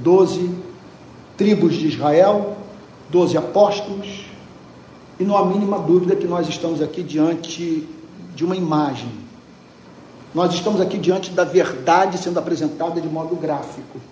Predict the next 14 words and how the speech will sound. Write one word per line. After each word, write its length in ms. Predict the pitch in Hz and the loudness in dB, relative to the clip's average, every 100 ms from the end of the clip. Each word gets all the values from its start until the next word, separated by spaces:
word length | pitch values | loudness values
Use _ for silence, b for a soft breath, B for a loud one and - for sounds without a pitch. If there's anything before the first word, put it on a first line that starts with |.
| - - - - - - - - - - - - | -20 -20 -20 -20 -20 -20 -20 -20 -20 -20 -18 -12
Aqueles 360 | - 170 170 | -4 0 0
cestos, 760 | 165 - 175 185 180 - 170 160 | -2 2 6 6 6 -2 -4 -2
aqueles 400 | 156 175 160 - | -2 0 -2 -4
doze 480 | - 202 233 - - | 4 8 8 6 0
cestos 600 | - 165 156 - 151 - | -2 -2 -2 -4 -8 -8
cheios 760 | - 151 160 175 165 160 - - - - B B B - | -4 -2 -2 -4 -6 -12 -16 -20 -20 -20 B B B -6
representavam 920 | 156 - 165 151 143 143 151 151 156 156 - - - - - - - - - - - - - - - | -4 -2 -2 -2 -2 -2 -2 -2 -6 -10 -16 -20 -20 -20 -20 -20 -20 -20 -20 -20 -20 -20 -20 -20 -4
a 80 | 160 | 0
igreja, 480 | 156 151 135 - - - - - - - - - - - - - - - - - | 2 4 2 -2 -12 -16 -20 -20 -20 -20 -20 -20 -20 -20 -20 -20 -20 -20 -20 -16
que 480 | - 170 165 156 156 - - - - - - - - - - - - | -8 -4 0 2 2 -2 -14 -18 -20 -20 -20 -20 -20 -20 -20 -20 -2
tem 220 | - 202 | 4 6
ao 100 | 185 | 4
seu 200 | 196 - | 2 2
dispor 600 | 175 - - - 165 170 | 2 0 -6 0 2 2